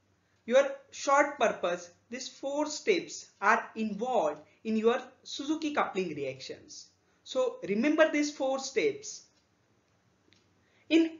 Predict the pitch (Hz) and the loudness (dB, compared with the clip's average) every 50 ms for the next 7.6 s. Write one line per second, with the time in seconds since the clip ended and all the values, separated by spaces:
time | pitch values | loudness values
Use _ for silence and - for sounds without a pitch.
0 | _ - 254 269 269 269 269 - 311 320 339 339 330 - - 254 - - 277 277 | _ 2 2 2 2 2 -6 -4 2 2 2 2 2 2 0 -2 -2 -2 -4 -6
1 | 285 262 226 202 202 208 202 208 - - 175 160 170 180 - _ _ _ _ _ | -4 0 2 2 2 2 0 -2 -6 -6 -6 -6 -8 -10 -16 _ _ _ _ _
2 | 214 294 330 311 - - - - _ _ - 294 294 302 320 330 302 - - - | -2 -2 -2 -2 -6 -10 -14 -20 _ _ -4 0 0 2 2 0 -2 -4 0 2
3 | 226 196 190 - - - - - _ _ _ _ 190 208 240 269 262 - - 208 | 4 4 4 0 -8 -12 -14 -14 _ _ _ _ 2 2 2 2 0 -4 -8 -8
4 | 196 185 165 165 196 220 196 147 120 107 - - - _ _ _ _ _ _ _ | -8 -8 -6 -6 -2 -2 0 -2 -2 -6 -12 -18 -20 _ _ _ _ _ _ _
5 | _ _ _ - _ _ _ _ _ _ _ _ _ _ _ _ _ _ _ _ | _ _ _ -20 _ _ _ _ _ _ _ _ _ _ _ _ _ _ _ _
6 | _ _ _ _ _ _ _ _ _ _ - 269 302 294 - - - - - - | _ _ _ _ _ _ _ _ _ _ -2 -2 0 0 -2 -6 -6 -8 -6 -6
7 | 214 233 226 - - - 175 165 - - - - | -4 -4 -4 -4 -4 -4 -4 -4 -4 -8 -14 -16